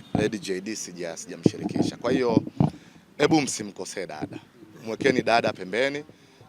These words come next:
Kuna kazi kubwa sana ameifanya kwenye hii sanaa na kwa heshima kubwa. Moja kati ya, eh, wanawake kwenye sanaa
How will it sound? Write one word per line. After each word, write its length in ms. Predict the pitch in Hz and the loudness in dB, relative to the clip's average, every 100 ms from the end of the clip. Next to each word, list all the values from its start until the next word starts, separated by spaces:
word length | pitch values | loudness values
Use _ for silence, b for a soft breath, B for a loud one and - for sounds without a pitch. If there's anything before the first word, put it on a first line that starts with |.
| - | -10
Kuna 180 | 104 104 | -6 -4
kazi 260 | 113 104 | -4 -6
kubwa 280 | - 143 135 | -4 2 4
sana 320 | 127 135 131 | 4 0 2
ameifanya 680 | 113 104 95 - 113 113 113 | 0 0 -4 0 2 2 0
kwenye 220 | - 101 | -6 -8
hii 220 | 90 107 | -6 -6
sanaa 500 | 98 - 98 120 139 147 - B B B | -6 -6 -4 -2 -2 -2 -4 B B B
na 160 | - 104 | -2 -2
kwa 200 | - 104 | 4 4
heshima 440 | - 113 - - | 6 6 4 -2
kubwa. 420 | - 95 85 85 - - - - - - - | -6 -12 -14 -16 -12 -8 -8 -10 -16 -16 -4
Moja 240 | 120 135 | 2 4
kati 340 | 120 127 - 123 | 4 2 0 2
ya, 420 | 104 101 98 95 - - - - - - 104 - | 4 6 4 2 0 -2 -2 -6 -6 -10 -14 -6
eh, 540 | - 98 95 92 92 92 - - | -4 -2 -2 -4 -6 -2 -2 0
wanawake 640 | 110 107 113 139 - 135 127 - | 0 4 6 4 4 -4 -4 -8
kwenye 340 | 107 104 101 | -6 -2 -2
sanaa 480 | 92 104 117 123 117 | -2 -2 4 4 4